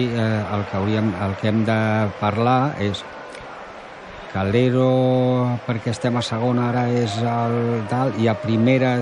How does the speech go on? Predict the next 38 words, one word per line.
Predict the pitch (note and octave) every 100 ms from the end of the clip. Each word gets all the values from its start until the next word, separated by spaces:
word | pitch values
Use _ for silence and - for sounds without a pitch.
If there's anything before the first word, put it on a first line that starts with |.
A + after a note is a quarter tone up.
| A2
pot | B2 A2
donar | A#2 A2+
el | A2
mateix | G#2 A2+
rendiment, | A2 G#2+ G#2+ D3 E3
això | G2+ - C3
és | A#2
el, | A2+ G2+ F2+ - - -
el | F2+ F2 - - - -
que | F#2+
ho | F2 F#2
està | - G#2+
fent | A#2+ A#2+ A2+ A2+ A2 G#2 G2
espectacular | A2 G#2+ - A2+ - G#2 G#2 A2+ C#3+ E3+ E3 G#2
i, | A2+ G#2+ G2+ G2 F3 E3+
i, | G3 F3+ F2 D#3 - - -
i | -
està | - G#2+
complint | - G2 A#2+
perfectament, | G2+ G#2 A2+ G#2 A2 C#3+ B2+
independentment | G2+ F#2+ - G2+ A2+ G#2 B2 A2+
dels | G#2
tres | - G#2+ F#2
gols | G#2+ -
que | G#2
ha |
fet, | C#3 F3
que | B2+ F#2+
també, | F#2+ F2+ G2+ G2 F#2 F2+
ta-, | - F2+ E2+ - - - - -
també | G2+ F#2 G#2 F#2+
és | F#2 F#2
un | F#2 F2+
gran, | F#2 F#2 F2+ F2+ D#2+
un | F#2+ F#2+
gran | F#2+
mèrit, | F2+ D#2 D#2+
no? | F#2